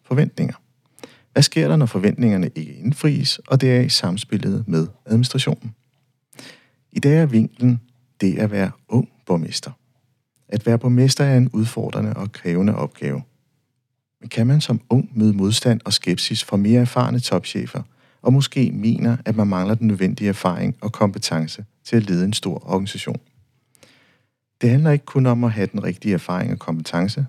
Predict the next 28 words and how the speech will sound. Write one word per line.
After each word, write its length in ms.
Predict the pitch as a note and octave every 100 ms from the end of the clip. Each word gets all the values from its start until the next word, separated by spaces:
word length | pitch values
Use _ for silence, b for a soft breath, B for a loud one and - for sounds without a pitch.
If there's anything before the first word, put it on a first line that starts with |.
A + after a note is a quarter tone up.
| -
men 140 | C#3
også 220 | B2+ C3
at 60 | C#3
have 160 | G#2
de 160 | G2 A#2
rigtige 320 | E2+ - G2+
skills, 600 | G2 - A2 C3+ C#3 - _ _ _ _ -
herunder 240 | B2+ B2+
være 300 | A2 E2+ D2 -
god 200 | E2+ D#2+
kommunikator, 880 | - F#2 E2 - D2+ E2+ - A#2 G#2+
motivator 680 | G#2 E2+ - C#2+ D2+ - A2
og 220 | G2 E2+ -
sidst 440 | - B2 - - -
selvfølgelig 440 | F2+ - F2 A2+ B2 -
beslutningstager. 720 | A#2 E2+ - F#2 - F#2+ F#2 - _ B B B -
Min 140 | C3+
gæst 300 | C3 D3 - -
er 100 | A#2
Christina 480 | - A2+ A2+ G#2+
Kryjozak 880 | G2+ - G#2+ G2 A2+ C3 - G2+ F2 -
Hansen, 520 | A#2 A2+ - C3 B2+ - _ _ -
der 60 |
er 40 | G2
borgmester 500 | - G#2+ G#2 G#2+ B2
i 100 | A2+
Holbæk 400 | G#2 G2 - G2+
Kommune. 480 | - G2+ F2+ E2 F2+